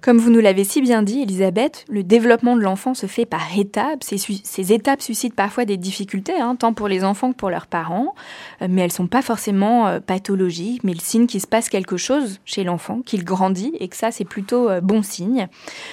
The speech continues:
Comme le disait Françoise Dolto, hein, « Tout est langage et peut être décodé afin de mieux comprendre, euh, ce qui se passe pour l'enfant. » Par contre, voilà,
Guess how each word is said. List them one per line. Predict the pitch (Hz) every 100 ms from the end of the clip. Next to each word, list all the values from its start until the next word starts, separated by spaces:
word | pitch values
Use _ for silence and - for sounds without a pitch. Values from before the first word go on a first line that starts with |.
| -
Comme | 208 202 196
le | 190
disait | 170 180 202
Françoise | 208 175 - 185
Dolto, | 170 165 - 226
hein, « | 190 196
Tout | - 269 226
est |
langage | 190 185 175 196 226
et | 190
peut | 185 180
être | 214 - 190
décodé | 180 240 240 214 208 320 -
afin | 196 233 233
de | 196
mieux | 202 233
comprendre, | 233 220 - 254 277 190 - - - - 196
euh, | 185
ce |
qui | - 196
se | -
passe | 214
pour | - 196
l'enfant. » | 180 175 - 277 - _ - - - -
Par | 170 -
contre, | 240
voilà, | 214